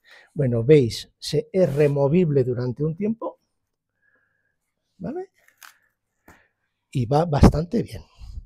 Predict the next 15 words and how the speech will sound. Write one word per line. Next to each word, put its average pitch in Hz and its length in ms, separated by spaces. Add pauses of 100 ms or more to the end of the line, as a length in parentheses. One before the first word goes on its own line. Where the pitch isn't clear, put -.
(600)
Pues - 160
oye, 196 180
no, 190 340
no 208 140
me 226 120
ima-, 175 440
no, 196 400
no 196 160
me 226 120
imaginaba 156 540
yo 151 140
este 135 220
resultado, 123 560
honestamente, 180 640
¿eh? 269 100